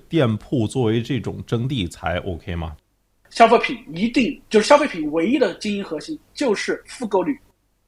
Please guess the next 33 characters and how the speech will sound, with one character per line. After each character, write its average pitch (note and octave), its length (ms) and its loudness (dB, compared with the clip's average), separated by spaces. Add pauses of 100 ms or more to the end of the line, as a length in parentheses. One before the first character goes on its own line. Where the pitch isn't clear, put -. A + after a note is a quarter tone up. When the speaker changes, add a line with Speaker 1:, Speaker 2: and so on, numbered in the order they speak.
(200)
Speaker 2:
如 B3 140 2
果 C#4 100 6
我 F#3 140 6
和 A3 160 2
我 F#3+ 100 6
的 E3+ 80 -2
消 A3+ 160 0
费 A3+ 120 0
者 E3 100 -4
每 E3+ 220 -4
一 D#3+ 140 -6
次 - 300 0 (300)
都 C4 180 8
是 B3 300 -2 (480)
一 C4+ 100 2
锤 G3 220 -2
子 A#3 100 -4
买 - 160 -4
卖， G3 280 0
都 A#3 100 6
是 A#3+ 200 -4
就 A3 100 -4
像 G3+ 160 0
浩 A#3 160 2
总 F3+ 100 0
刚 F3+ 80 -2
刚 F3 60 0
说 F#3 120 -4
的， D#3 180 -4 (200)
就 A3 100 -4
像 G#3+ 200 2 (180)
微 B3+ 160 2
信 C4 260 -2